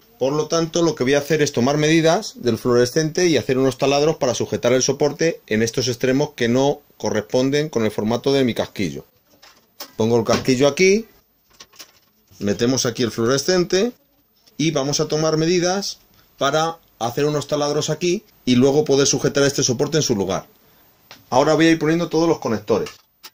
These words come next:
Estos encajan perfectamente y este otro conector le voy a poner esta arandela aquí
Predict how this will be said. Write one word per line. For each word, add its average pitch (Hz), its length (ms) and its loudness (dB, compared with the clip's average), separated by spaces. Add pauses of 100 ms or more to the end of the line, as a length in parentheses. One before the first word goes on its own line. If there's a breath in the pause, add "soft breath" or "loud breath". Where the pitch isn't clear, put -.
(240)
Estos 127 260 -2
encajan 110 400 -4
perfectamente 165 800 -2 (680)
y 113 120 2
este 139 220 2
otro 131 200 0
conector 143 440 0
le 127 80 4
voy 120 80 4
a 127 80 0
poner 139 400 0
esta 120 280 -2
arandela 110 440 0
aquí 196 340 -2